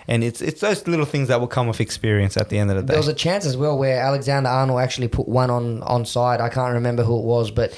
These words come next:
Speaker 2: um, that could have easily been another offside there as well.
Speaker 1: It cou-, it, it could have been. It's all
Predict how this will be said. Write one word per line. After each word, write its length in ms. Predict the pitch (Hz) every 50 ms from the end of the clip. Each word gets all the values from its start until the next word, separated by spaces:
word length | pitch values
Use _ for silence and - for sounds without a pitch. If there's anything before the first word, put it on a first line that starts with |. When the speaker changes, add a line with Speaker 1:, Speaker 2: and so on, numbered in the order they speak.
| - - - - - -
Speaker 2:
um, 480 | - 117 117 117 117 117 113 110 - - - _ -
that 200 | 113 127 135 131
could 100 | - 151
have 100 | 143 123
easily 300 | 131 135 135 127 120 127
been 180 | 123 123 123 123
another 340 | 120 120 120 123 117 120 117
offside 480 | 117 113 - - - 117 117 117 113 110
there 180 | 117 117 113 113
as 140 | 110 104
well. 240 | 110 117 113 110 107 104
Speaker 1:
It 180 | 156 135 -
cou-, 140 | - - 156
it, 220 | - 143 127 110
it 180 | 139 139 131 -
could 160 | - - 151
have 160 | 135 127 113
been. 120 | 113 123 120
It's 200 | - 143 135 -
all 280 | 160 160 165 151 120